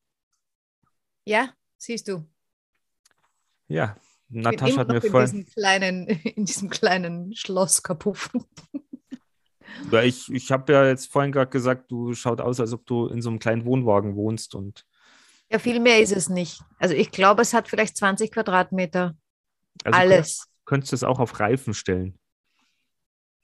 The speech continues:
Speaker 1: Wahrscheinlich.
Speaker 2: Und mit dir hinterher schleppen. <laughs>
Speaker 1: Nee, ich kann die zwei Hunde vorspannen.
Speaker 2: <laughs> Ja,
Speaker 1: Die sind,
Speaker 2: genau.
Speaker 1: sind endlich mal ausgelastet.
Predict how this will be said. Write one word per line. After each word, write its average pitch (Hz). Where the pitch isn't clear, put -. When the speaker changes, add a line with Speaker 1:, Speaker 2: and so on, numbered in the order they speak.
Speaker 1:
Wahrscheinlich. 165
Speaker 2:
Und 113
mit 139
dir 139
hinterher 123
schleppen. 98
<laughs> 135
Speaker 1:
Nee, 247
ich 190
kann 226
die 226
zwei 220
Hunde 285
vorspannen. 175
Speaker 2:
<laughs> -
Ja, -
Speaker 1:
Die 202
sind, 262
Speaker 2:
genau. 165
Speaker 1:
sind 233
endlich 233
mal 285
ausgelastet. 202